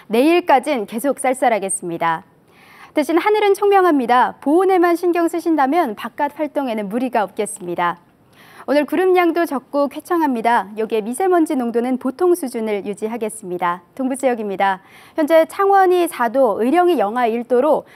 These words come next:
특히 내륙을 중심으로 얼음이 얼거나 서리가 내리는 곳이 있겠습니다.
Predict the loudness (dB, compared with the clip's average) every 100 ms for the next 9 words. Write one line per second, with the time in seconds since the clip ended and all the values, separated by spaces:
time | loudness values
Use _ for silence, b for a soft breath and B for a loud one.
0 | -8 -2 0 2 2 2 0 0 -2 -2
1 | 0 2 4 4 2 2 2 2 2 0
2 | -2 -2 -4 0 0 0 -2 -4 -4 -6
3 | -6 -8 -6 -6 -4 -4